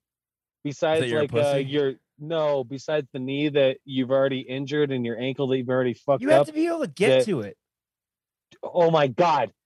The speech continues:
Speaker 1: You have four limbs. I can't get to one of four limbs.
Speaker 2: No,
Speaker 1: Let
Speaker 2: 'cause
Speaker 1: me
Speaker 2: I'm not gonna
Speaker 1: finish
Speaker 2: be
Speaker 1: my
Speaker 2: sit there.
Speaker 1: fucking, let me finish my
Speaker 2: Oh, let
Speaker 1: fucking
Speaker 2: me, let me
Speaker 1: story.
Speaker 2: finish my
Speaker 1: The only
Speaker 2: sentence.
Speaker 1: thing that fucking s-, concerns me is that you're not gonna have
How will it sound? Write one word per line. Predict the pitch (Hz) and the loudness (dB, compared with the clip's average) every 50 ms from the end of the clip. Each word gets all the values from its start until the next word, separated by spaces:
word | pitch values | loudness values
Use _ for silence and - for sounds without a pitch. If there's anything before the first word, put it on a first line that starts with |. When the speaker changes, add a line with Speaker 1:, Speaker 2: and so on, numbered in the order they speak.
| _ - | _ -4
Speaker 1:
You | 151 175 170 | 0 2 2
have | 170 160 147 - | 2 2 0 -2
four | - 180 180 185 180 160 | -2 0 0 2 0 0
limbs. | 143 143 160 165 156 123 110 104 92 - - - - | 0 0 0 0 -2 -2 -6 -10 -18 -20 -18 -12 -6
I | 143 160 151 | -6 -6 -6
can't | - - 170 147 - | -6 -6 -8 -6 -4
get | 170 160 - | -4 -4 -4
to | 160 | -4
one | 147 139 147 160 160 | -2 -2 -2 -2 -2
of | 139 | -4
four | - - 165 160 | -4 -2 -2 -2
limbs. | 143 139 147 165 180 190 175 180 | 0 0 0 0 0 -2 -2 0
Speaker 2:
No, | 320 370 359 311 285 196 156 | 2 2 4 4 2 0 0
Speaker 1:
Let | 170 247 | 2 4
Speaker 2:
'cause | 254 302 | 4 6
Speaker 1:
me | 302 | 6
Speaker 2:
I'm | 240 247 | 4 4
not | 269 285 285 | 4 4 4
gonna | 277 262 240 | 4 4 4
Speaker 1:
finish | |
Speaker 2:
be | 233 | 2
Speaker 1:
my | 240 269 247 | 2 2 2
Speaker 2:
sit | 208 262 - - | 2 2 2 4
there. | 247 226 | 4 4
Speaker 1:
fucking, | 185 165 262 240 196 - _ _ _ _ _ _ - | 4 2 0 -4 -4 -4 _ _ _ _ _ _ -8
let | 151 208 269 302 302 | -4 -2 -2 -2 0
me | 302 285 262 214 | 0 0 0 0
finish | - - 254 269 269 262 247 - - | -2 -2 -2 0 2 2 0 0 0
my | 220 185 175 | 0 2 2
Speaker 2:
Oh, | 175 180 175 170 | 2 2 2 0
let | 254 269 | 0 -2
Speaker 1:
fucking | - 262 196 160 | 0 -2 -2 -2
Speaker 2:
me, | 311 | -2
let | 302 | -6
me | 294 | -4
Speaker 1:
story. | - 226 240 262 359 466 - - 120 101 | 0 0 2 2 4 2 2 0 -2 -6
Speaker 2:
finish | - 370 359 359 359 320 - - | -6 -6 -6 -4 -6 -8 -8 -6
my | 311 302 277 | -4 -4 0
Speaker 1:
The | - 226 | 0 0
only | 277 294 262 220 254 | 2 2 2 2 2
Speaker 2:
sentence. | 285 302 285 262 165 | 2 2 0 0 0
Speaker 1:
thing | - 269 262 269 254 | 0 0 0 0 0
that | 247 226 - | 0 0 -2
fucking | - - 240 254 - - 233 202 | -4 -4 -4 -4 -2 -2 -4 -4
s-, | - - 202 165 - | -4 -6 -8 -6 -2
concerns | - 202 170 - - 196 208 240 269 262 202 233 | -2 -4 -4 -2 -2 0 0 2 0 0 -2 -2
me | 285 302 302 285 240 _ _ _ _ _ _ _ _ | 0 2 0 0 -2 _ _ _ _ _ _ _ _
is | - 190 156 143 | -2 -2 0 0
that | 208 202 175 143 135 | 0 0 0 -2 -2
you're | 151 220 269 | -2 0 0
not | 277 294 269 - | 0 0 -2 -2
gonna | 262 254 226 | -2 -2 -2
have | 214 220 202 - | 0 -2 -2 -4